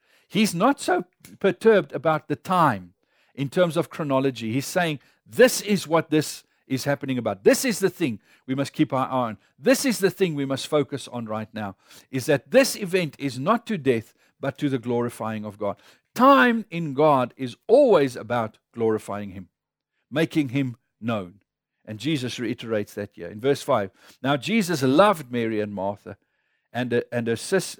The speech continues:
Ma-, Mary, uh, loved Martha and her sister and Lazarus. So when he heard that Lazarus was sick,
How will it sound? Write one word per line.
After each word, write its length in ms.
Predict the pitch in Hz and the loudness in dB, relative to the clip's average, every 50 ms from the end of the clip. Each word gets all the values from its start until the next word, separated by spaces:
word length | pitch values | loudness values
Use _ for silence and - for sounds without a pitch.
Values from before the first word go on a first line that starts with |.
| - 107 | -12 -6
Ma-, 200 | 117 127 143 - - | -2 -2 -2 -2 -2
Mary, 520 | 127 131 143 156 170 165 143 131 - _ _ - | -4 0 0 2 2 2 0 0 -4 _ _ -14
uh, 100 | 110 - - | -14 -12 -8
loved 460 | 110 120 147 175 196 185 160 _ - - | -2 2 4 4 4 2 0 _ -12 -4
Martha 480 | 123 123 123 135 131 - - 120 113 - _ _ _ _ - | 0 2 4 4 2 2 -2 -4 -4 -6 _ _ _ _ -4
and 240 | 170 190 208 214 185 | 0 0 0 2 2
her 120 | 165 139 | 2 2
sister 480 | - - - - - - - 110 107 - _ _ _ _ _ - | 0 -2 -8 -8 -8 -8 -8 -8 -8 -8 _ _ _ _ _ -6
and 360 | 151 156 151 139 127 110 107 | -2 -2 -2 -2 -4 -6 -6
Lazarus. 640 | 107 104 104 101 95 98 85 95 98 - - - _ _ _ _ _ _ _ _ _ _ _ _ _ _ _ _ _ _ _ _ - | -4 -4 -4 -4 -4 -10 -16 -16 -18 -20 -20 -20 _ _ _ _ _ _ _ _ _ _ _ _ _ _ _ _ _ _ _ _ -4
So 160 | - 160 165 | 2 2 2
when 160 | 165 175 170 | 2 2 2
he 60 | 160 | 2
heard 280 | 143 123 175 226 240 - | 4 6 8 6 6 6
that 180 | 202 185 147 127 | 4 2 2 4
Lazarus 480 | 139 135 131 120 143 135 123 117 - | 2 2 2 0 0 -2 -2 -4 -4
was 140 | 117 113 - | -6 -6 -6
sick, 260 | - - 143 120 _ | -6 -6 -6 -6 _